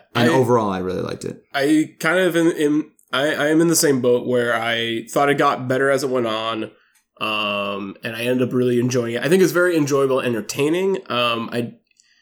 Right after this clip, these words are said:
Speaker 2: I think it kind of pales in comparison to some of, like, the Phase three Marvel movies that we've seen, 'cause that's
Speaker 1: Yeah.
Speaker 2: really when Marvel started to, like, right the ship in, like, a real serious way. It feels like a very good, um, like, Phase one movie.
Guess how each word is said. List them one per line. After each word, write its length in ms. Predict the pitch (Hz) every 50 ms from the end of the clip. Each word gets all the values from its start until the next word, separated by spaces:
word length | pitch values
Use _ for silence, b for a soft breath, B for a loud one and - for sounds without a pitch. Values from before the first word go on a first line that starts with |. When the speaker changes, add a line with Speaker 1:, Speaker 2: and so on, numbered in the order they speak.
| b b b b -
Speaker 2:
I 60 | 120
think 160 | - 180 165
it 60 | 156 147
kind 200 | - 151 143 139
of 120 | 123 -
pales 480 | - 104 143 147 143 143 151 160 143 151
in 80 | 143
comparison 540 | 139 139 123 143 151 151 151 151 156 160 143
to 100 | 139 135
some 160 | - - 123
of, 120 | 120 113 117
like, 200 | 123 113 104 101
the 80 | 107
Phase 460 | - - - 127 117 110 107 107 -
three 420 | - - 117 120 120 120 120 123 123
Marvel 340 | 123 123 123 127 123 127 123
movies 480 | 127 135 135 131 139 143 143 139 131
that 100 | 143 -
we've 140 | 139 139 135
seen, 320 | - - - 143 143 151
'cause 160 | 156 - 139 -
that's 220 | 202 190 151 120
Speaker 1:
Yeah. 100 | 113 147
Speaker 2:
really 160 | 147 143 139
when 140 | 131 127 127
Marvel 260 | 127 123 123 120 123
started 460 | 117 - 123 110 107 104 107 117 117
to, 80 | - 120
like, 240 | 113 104 101 - B B B B B B B B -
right 240 | - 135 120 117 -
the 80 | 113 104
ship 320 | - - 127 117 117 -
in, 80 | 117 104
like, 160 | 101 101 -
a 60 | 104
real 200 | 107 110 107 107
serious 400 | - - 117 110 107 - - -
way. 320 | 123 113 117 123 - - - -
It 120 | 139 -
feels 220 | - 196 196 180
like 120 | 160 160 131
a 40 | 127
very 760 | 120 117 110 127 131 135 135 135 139 135 131 127 127 127 127 b b b b b b b b b b _ _ - 127 117
good, 480 | - 131 127 127 123 123 117 117 110 113
um, 680 | 110 107 104 101 101 98 95 98 98 95 95 90 87 _ _ _ _ - - - - _ -
like, 160 | 104 101 -
Phase 360 | - - 135 120 113 110 110
one 220 | 113 104 107 110 120
movie. 420 | 127 135 143 147 170 185 208